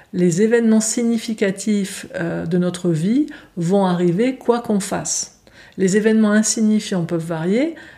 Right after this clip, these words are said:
mais les événements significatifs, on a la croyance qu'ils vont arriver quoi qu'on fasse. Et du coup, quand quelque chose, euh, doit se passer, pourrait se passer,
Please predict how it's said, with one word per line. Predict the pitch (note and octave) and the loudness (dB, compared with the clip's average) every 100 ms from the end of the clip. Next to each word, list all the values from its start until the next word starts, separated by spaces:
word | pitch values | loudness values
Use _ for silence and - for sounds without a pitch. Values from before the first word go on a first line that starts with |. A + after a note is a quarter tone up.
| - | -6
mais | F3 F#3+ B3+ | 2 4 4
les | A3 G3 | 2 0
événements | F#3 F#3 F3+ | 2 2 0
significatifs, | - G#3+ G3+ G3 F#3 F3 E3 - D4+ - - | 0 0 0 -2 -4 -2 -2 0 0 -2 -2
on | F3+ | 0
a | F3+ | 2
la | E3 | 0
croyance | E3+ F3+ G3+ B3+ | -2 0 0 -2
qu'ils | - F3+ | -4 -2
vont | F3 | 0
arriver | E3 E3+ E3+ A#3+ D4 - - - _ _ | 2 2 2 2 0 -6 -20 -20 _ _
quoi | - A3 A3 | 0 2 2
qu'on | A3+ | 0
fasse. | G#3+ F3 D#3+ - - - _ _ _ _ _ _ _ - - - - - | 0 -2 -4 -6 -12 -18 _ _ _ _ _ _ _ -20 -20 -20 -20 -2
Et | F3 | 0
du | D#3 D#3+ | 0 -2
coup, | C4+ | -4
quand | C4+ A#3 A#3 - - - | 0 0 2 -2 -8 -2
quelque | A3 G#3+ A3 G#3+ | 0 2 0 0
chose, | - G#3+ G3+ F#3+ E3 E3 - _ _ | 2 2 2 2 -2 -10 -16 _ _
euh, | E3 D#3+ D#3 D3 D3 D3 D#3+ _ _ - | -6 -4 -6 -8 -10 -12 -16 _ _ -8
doit | E3 G3 A3+ | 0 2 2
se | A3 | 0
passer, | - G3 - G#3 | -2 -2 0 -2
pourrait | G3 - A3 A3 | -2 -2 0 0
se | A3 | 0
passer, | G3+ G3 - G#3 G3 | -4 -4 -2 2 2